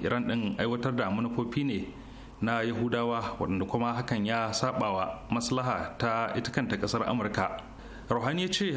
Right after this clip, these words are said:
abin da ya rage gaban Amurkan shine ta dawo ta bi dokoki da ka'idoji na ƙasa da ƙasa, kuma yin hakan ba abin kunya ba ne, matukar dai sabuwar gwamnatin ƙasar ta Amurka tana son ta dawo da mutuncin ƙasar wanda ya zube, musamman a lokacin gwamnatin ta gabata.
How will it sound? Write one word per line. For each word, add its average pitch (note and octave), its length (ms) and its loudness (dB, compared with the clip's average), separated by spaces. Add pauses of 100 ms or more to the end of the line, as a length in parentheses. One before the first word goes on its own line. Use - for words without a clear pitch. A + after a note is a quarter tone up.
abin E3 240 2
da E3+ 80 0
ya D#3+ 100 0
rage D3+ 380 0 (240)
gaban B2 320 0
Amurkan C3 640 0
shine C3+ 400 2
ta - 140 -2
dawo B2 280 2
ta C3+ 120 2
bi A2+ 140 2
dokoki C3 520 0
da - 80 0
ka'idoji B2 480 2
na C3 100 0
ƙasa A#2+ 260 2
da G#2 60 0
ƙasa, G2+ 400 0 (400)
kuma A#2+ 220 2
yin B2+ 80 0
hakan C3 300 2
ba F#2+ 100 2
abin A#2 320 0
kunya C3+ 260 2
ba G#2+ 120 2
ne, G2+ 180 0 (500)
matukar A2 360 2
dai A2+ 400 2
sabuwar A#2 340 2
gwamnatin A#2+ 560 0
ƙasar A2+ 320 0
ta A2+ 320 2
Amurka A2+ 560 0 (380)
tana A2 180 2
son A#2 160 2
ta A#2+ 100 0
dawo A2 220 2
da G#2+ 100 2
mutuncin A2 460 0
ƙasar A#2 240 2
wanda A2+ 240 2
ya G#2 80 2
zube, G#2+ 340 0 (380)
musamman B2+ 340 0
a A#2+ 60 2
lokacin A#2+ 380 2
gwamnatin B2 360 0
ta G#2+ 120 2
gabata. G#2 420 2